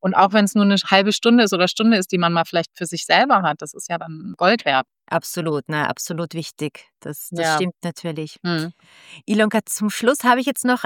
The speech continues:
Speaker 2: eine Frage an dich, die ich allen meinen Gästinnen stelle.
Speaker 1: Ja.
Speaker 2: Und zwar, gibt es
Speaker 1: Ja.
Speaker 2: einen Satz oder irgendein Mantra, das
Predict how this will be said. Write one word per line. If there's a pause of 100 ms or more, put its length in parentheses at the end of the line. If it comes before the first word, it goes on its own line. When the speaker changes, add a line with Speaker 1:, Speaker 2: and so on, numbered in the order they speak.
Speaker 2:
eine
Frage
an
dich,
die
ich
allen
meinen
Gästinnen
stelle.
Speaker 1:
Ja. (720)
Speaker 2:
Und
zwar,
gibt
es
Speaker 1:
Ja.
Speaker 2:
einen
Satz
oder
irgendein
Mantra, (720)
das